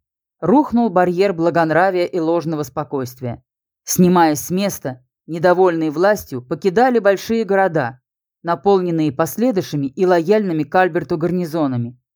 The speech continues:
Кто не хотел уходить, того вынуждали, а их накопления, скот и земли распределяли ровными долями между приверженцами нового порядка. Однако были и такие, кого так просто не подвинешь. Старые друзья короля,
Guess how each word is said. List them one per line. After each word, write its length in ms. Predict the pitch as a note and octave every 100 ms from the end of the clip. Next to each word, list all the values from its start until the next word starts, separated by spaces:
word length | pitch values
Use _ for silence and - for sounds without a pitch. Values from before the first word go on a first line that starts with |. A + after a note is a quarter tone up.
| _ _ _ _
Кто 260 | _ - F3
не 100 | E3
хотел 380 | D3 E3 F3+ E3
уходить, 520 | D#3 D#3+ D#3 A#3 - _
того 260 | E3+ E3+
вынуждали, 760 | F#3 F#3+ F#3 D3+ D3+ B2 B2 _ _ _ _
а 100 | D#3
их 140 | D#3+ F3
накопления, 680 | F3 - B2+ F#3 A3 F#3
скот 360 | D3+ - G3 F#3+
и 100 | F3
земли 560 | C#3+ G3+ A3 C#3+ B2+ _ _ _ _
распределяли 720 | - F3+ - F#3+ F3 F#3 G#3 F3+
ровными 460 | E3 F#3 E3+ D#3+
долями 420 | D3 G3 A#3 D#3+
между 380 | C3+ D#3+ F3 D3
приверженцами 720 | C#3+ D#3 E3+ G#3+ F3+ E3 D3+
нового 400 | D#3 D#3 E3 D3
порядка. 560 | C#3 D3 C#3+ A#2+ B2 - _ _ _ _ _
Однако 580 | D3+ C#3+ E3+ F#3+ G3
были 260 | F3+ F3 F3
и 200 | E3 E3
такие, 500 | D3+ C#3 F3+ G#3+ G#3+ _ _
кого 320 | G3 D#3+ A#3+
так 220 | B3 A#3
просто 340 | - E3+ D#3+ F3
не 100 | E3
подвинешь. 640 | E3 D3+ D#3 C3+ A#2 - _ _ _ _ _
Старые 460 | _ - F#3 F#3+ F#3
друзья 400 | F3 F3 E3 F3+
короля, 600 | F3 F3 F3 G3+ C3+ -